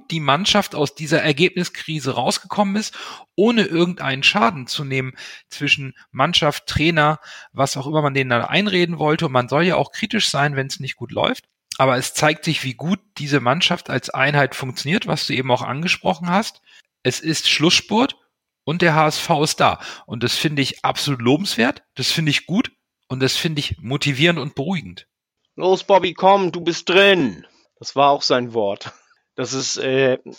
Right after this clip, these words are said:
Speaker 2: ich geb dir vollkommen recht, Nando, also das, was, äh, Tune da, äh, ständig da reingerufen hat, das war klasse. Also er hat, äh, er hat das ganze Spiel wirklich gecoacht von außen. Auch, äh, einmal, als Onana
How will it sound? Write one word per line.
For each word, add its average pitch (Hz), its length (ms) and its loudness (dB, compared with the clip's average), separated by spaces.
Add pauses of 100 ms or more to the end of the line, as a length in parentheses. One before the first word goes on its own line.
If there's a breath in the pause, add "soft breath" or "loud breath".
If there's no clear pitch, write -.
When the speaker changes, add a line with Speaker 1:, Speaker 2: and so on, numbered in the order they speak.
(200)
Speaker 2:
ich - 160 -20
geb 185 160 0
dir 170 100 0
vollkommen 185 320 2
recht, 160 260 2
Nando, 143 400 0
also 131 240 0
das, 131 260 0
was, - 300 -4
äh, 131 240 -2
Tune 147 320 -4
da, 135 320 4 (320)
äh, 120 260 -12
ständig 160 460 0
da 135 180 4
reingerufen 143 640 -2
hat, 135 220 0
das - 180 -2
war 123 100 2
klasse. 135 460 0
Also 117 280 -2
er 120 160 0
hat, - 300 -8
äh, 120 360 -6 (160)
er 117 120 -4
hat 143 120 -2
das 143 140 0
ganze 156 240 0
Spiel 170 360 0
wirklich 170 300 0
gecoacht 180 500 2
von 117 220 -2
außen. 95 480 -4
Auch, 101 440 -4
äh, 113 360 -4 (160)
einmal, 117 580 0
als - 320 -6
Onana 123 560 2